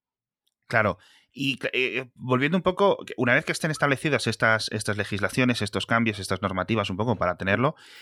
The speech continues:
eh, yo no sé, bueno, eh, si nos ponemos en dos mil treinta y cinco, que queda un poco lejos, pero que realmente parece que está, está, está relativamente cerca, por decir una fecha hipotética, pues yo supongo que podremos ver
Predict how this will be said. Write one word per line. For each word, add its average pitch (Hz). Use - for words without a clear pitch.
eh, 101
yo 104
no 139
sé, -
bueno, 87
eh, 82
si -
nos 98
ponemos 127
en 127
dos 120
mil 127
treinta 110
y 110
cinco, 139
que 95
queda 98
un 101
poco 101
lejos, 104
pero 87
que 85
realmente 90
parece 95
que 92
está, -
está, 104
está -
relativamente 104
cerca, 107
por 101
decir 101
una 127
fecha 107
hipotética, 117
pues 120
yo 143
supongo 175
que 151
podremos 135
ver 170